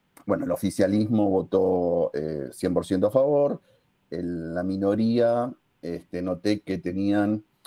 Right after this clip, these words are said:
o sea, la única salvedad que hicieron fue el tema de, o, o las, en la asamblea lo que se notó es el tema de las obras, no se habló mucho más, no se sacó otro tema, no hay un tema de,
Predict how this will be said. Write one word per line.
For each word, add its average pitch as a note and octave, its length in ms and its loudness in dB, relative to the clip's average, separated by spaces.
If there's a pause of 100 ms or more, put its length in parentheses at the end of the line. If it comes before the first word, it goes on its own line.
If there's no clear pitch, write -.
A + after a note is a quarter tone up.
(140)
o - 80 -2
sea, E2+ 160 0
la F#2 120 2
única A2 260 2
salvedad G2 400 0
que F#2 100 -4
hicieron G2 380 0
fue E2+ 160 -6
el F2 80 -6
tema F2 280 -2
de, D2+ 300 -4
o, D#2+ 220 2
o F2 80 -2
las, - 360 -2 (280)
en F2+ 160 -2
la E2 80 0
asamblea F#2+ 420 2
lo F2 80 0
que D#2+ 60 -4
se - 100 -6
notó F2 320 0
es - 100 -4
el D#2+ 100 -6
tema F2 180 0
de E2+ 80 0
las F#2 180 0
obras, A#2+ 260 2
no E2 120 -6
se - 100 -4
habló F2+ 220 0
mucho F2 240 -4
más, F2+ 240 -6 (320)
no F2+ 240 -6
se F2 120 -14
sacó - 340 2
otro F2+ 200 -4
tema, G2+ 460 2 (480)
no E2+ 140 -4
hay E2+ 100 -2
un F2 160 -4
tema F2 300 2
de, D#2 440 -2